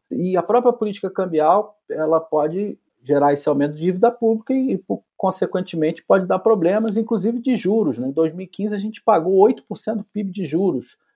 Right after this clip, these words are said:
Uma boa parte disso foi resultado de uma política cambial, de swap cambiais absolutamente equivocada. O swap cambial eu não vou explicar aqui, que é um, uma discussão mais complexa. Mas a gente desmonta esse argumento. Não foi o excesso de gasto público, até porque ele nem existiu, esse excesso de gasto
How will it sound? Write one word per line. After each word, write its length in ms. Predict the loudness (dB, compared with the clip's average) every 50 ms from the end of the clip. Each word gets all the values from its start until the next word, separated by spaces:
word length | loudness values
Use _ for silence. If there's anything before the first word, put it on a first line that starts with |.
| _ -4
Uma 160 | 0 0 2
boa 140 | 4 4 4
parte 420 | 4 6 6 6 6 4 -2 -10
disso 220 | -8 -8 -8 -8 -4
foi 140 | -2 0
resultado 720 | 0 0 0 -2 -4 -2 2 4 4 4 4 2 -4 -10 -10 _ _ _ _ -8
de 80 | -2
uma 140 | 0 0 0
política 320 | 2 2 -2 -2 -2 -6 -8
cambial, 300 | -8 -4 0 0 0 0
de 80 | 0
swap 480 | -4 -14 -8 0 4 6 6 6 4 2 -4 _
cambiais 640 | -2 -2 0 0 0 0 2 2 0 0 -2 -8 -10 -4
absolutamente 720 | -2 -2 -2 0 -2 -6 -2 -2 -2 0 -2 -4 -4 -6
equivocada. 640 | -6 -4 -2 0 0 0 2 2 2 2 2 -2 -6
O 60 | -8
swap 340 | -4 2 4 4 4 4 2
cambial 280 | 0 2 4 4 4 4
eu 40 | 4
não 80 | 2
vou 100 | 2 0
explicar 400 | 0 0 -2 -8 -8 -4 -2 -2
aqui, 200 | -2 -2 -6 -10
que 100 | -4 -2
é 40 | -2
um, 120 | -2 -2 -4 -8
uma 140 | -6 -4 -4
discussão 340 | -4 -6 _ _ -6 -4 -2
mais 240 | 0 -2 -2 -2 -4 _ _ _ -2
complexa. 680 | -2 -2 0 2 4 6 6 4 4 0 -12 -14 -14 -16 _ _ _ _ _ _ _
Mas 200 | -2 -2 0 2
a 40 | 2
gente 240 | 0 0 -2 -2 -4
desmonta 560 | -2 0 0 0 2 2 4 4 2 2 -2
esse 160 | -4 0 4
argumento. 600 | 4 4 4 2 0 -2 -2 -2 -2 -4 -4 -6
Não 160 | -4 -4 -4 -2
foi 320 | 2 2 2 2 4 4
o 80 | 2 2
excesso 440 | 2 4 4 4 4 4 2 -2
de 120 | -6 -4 0
gasto 360 | 4 4 4 4 2 -2 -8
público, 380 | -8 -4 0 0 0 0 0 0
até 220 | 0 2 2 0
porque 160 | 0 2 0
ele 120 | 0 0 0
nem 220 | 0 0 2 2
existiu, 600 | 2 4 4 2 0 -2 -4 -4 0 0 2 2
esse 160 | 0 0 -2 -8
excesso 380 | -6 -2 0 0 0 0 -4
de 40 | _
gasto 300 | -6 -6 -6 -6 -8 -18